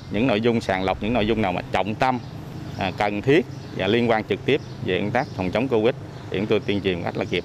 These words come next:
thời, sâu rộng đến người dân và bằng nhiều hình thức. Phải nói công tác tuyên truyền thì, à, đã mang lại hết sức là cái, cái, cái, cái, cái hiệu quả. Người dân đã hiểu được, từ đó thì đã, à, thực hiện một cách, à, triệt để, ờ, an toàn về công tác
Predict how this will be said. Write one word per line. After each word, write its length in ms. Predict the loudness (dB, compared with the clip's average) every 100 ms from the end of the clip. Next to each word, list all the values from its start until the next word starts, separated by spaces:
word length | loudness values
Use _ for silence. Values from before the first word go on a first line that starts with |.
| -2
thời, 260 | -2 -2
sâu 220 | 0 0
rộng 180 | 2 0
đến 140 | 0 0
người 120 | 2
dân 160 | 0 -2 -12 -6
và 100 | -4
bằng 180 | -2 -2
nhiều 160 | -2
hình 100 | -2
thức. 180 | -2 -2 -4 -14 -14 -14 -12 -4
Phải 120 | 0
nói 160 | 2
công 180 | 2 2
tác 180 | 0 0
tuyên 180 | -2 0
truyền 240 | 0 0
thì, 220 | 0 0
à, 100 | 0 -2 -8 -14 -14 -12 -12 -14 -14 -4
đã 140 | 0
mang 260 | 2 2 2
lại 240 | 2 2 -2
hết 120 | -6 -4
sức 220 | -4 -2
là 80 | 0
cái, 160 | 0
cái, 140 | 0 0
cái, 160 | -2
cái, 160 | -2 -2
cái 140 | -2
hiệu 120 | 0
quả. 200 | 0 0 -2 -10 -10 -2
Người 180 | 0
dân 200 | 2 0
đã 120 | 0 0
hiểu 260 | 2 2
được, 220 | 4 2 0 -10 -4
từ 160 | -2 2
đó 200 | 2 2
thì 100 | 0
đã, 240 | -2 -2 -4 -8 -12 -6
à, 100 | -2
thực 240 | -2 0
hiện 180 | 0 0
một 140 | 0
cách, 140 | 0 -2 -6 -18 -10
à, 80 | -6
triệt 240 | 2 2 4
để, 240 | 2 2 -2 -12 -14 -8
ờ, 60 | -6 -4 -2 -2 -2 -2 -2
an 220 | 0 0 2
toàn 240 | 0 0
về 120 | -2
công 80 | 0
tác 180 | 0